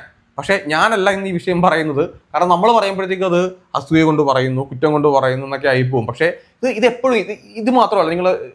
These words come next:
ഓ-, ബിഗ് ബോസിൽ ആൾക്കാർ കാണിച്ചിട്ടുള്ള കള്ളത്തരങ്ങൾ, ബിഗ് ബോസിനകത്ത് കാണിച്ചിട്ടുള്ള കള്ള-, കള്ളത്തരങ്ങൾ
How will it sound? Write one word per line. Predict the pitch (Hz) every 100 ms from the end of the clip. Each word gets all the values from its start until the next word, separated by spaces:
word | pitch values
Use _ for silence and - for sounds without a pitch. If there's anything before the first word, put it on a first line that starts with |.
| _ _ -
ഓ-, | 202 196
ബിഗ് | 190 175
ബോസിൽ | 247 247 240 233 - -
ആൾക്കാർ | 175 175 180 196
കാണിച്ചിട്ടുള്ള | 190 170 165 165 165 170
കള്ളത്തരങ്ങൾ, | 147 143 143 135 127
ബിഗ് | 139 139
ബോസിനകത്ത് | 156 185 190 156 165
കാണിച്ചിട്ടുള്ള | 151 147 151
കള്ള-, | 151 135 139 -
കള്ളത്തരങ്ങൾ | 131 135 139 135